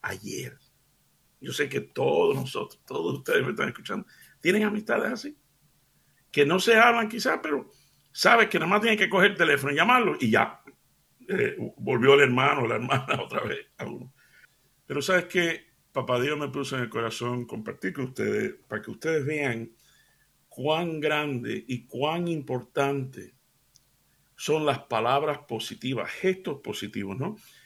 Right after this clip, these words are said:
Y, pero las palabras positivas de una persona a otra, sobre todo si es una persona especial, a otra persona especial. En este caso quiero hablarle de Thomas Edison.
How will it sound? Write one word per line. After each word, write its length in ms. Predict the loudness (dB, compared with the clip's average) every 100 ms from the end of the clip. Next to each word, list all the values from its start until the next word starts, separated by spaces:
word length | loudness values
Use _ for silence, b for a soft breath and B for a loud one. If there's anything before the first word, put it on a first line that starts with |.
| B
Y, 80 | -18
pero 340 | -2 0 0 -4
las 200 | -4 -4
palabras 600 | -2 0 2 2 0 -4
positivas 640 | -6 -8 -8 -4 -2 -2 -4 b b b _
de 220 | 0 4
una 280 | 4 2 0
persona 480 | -2 -2 0 2 0
a 240 | 0 0
otra, 340 | 0 -4 -12 _ _ _ _ _ _
sobre 240 | -6 -2 0
todo 160 | 0
si 120 | 0
es 40 | -4
una 140 | -4
persona 340 | -6 -6 -4 -4
especial, 460 | -4 -2 -2 -2 -2
a 100 | -2
otra 260 | -2 -6
persona 280 | -14 -18 -18
especial. 360 | -20 -20 -20 _ _ _ _ _ _ _ _ _ _
En 160 | 0 2
este 240 | 2 2
caso 340 | 4 4 2
quiero 240 | -2 0 2
hablarle 540 | 2 2 0 -2 -6 _ b b b b
de 140 | -6 -6
Thomas 600 | 0 0 0 -2 -6 _ _
Edison. 580 | 0 2 0 -6 -12 -20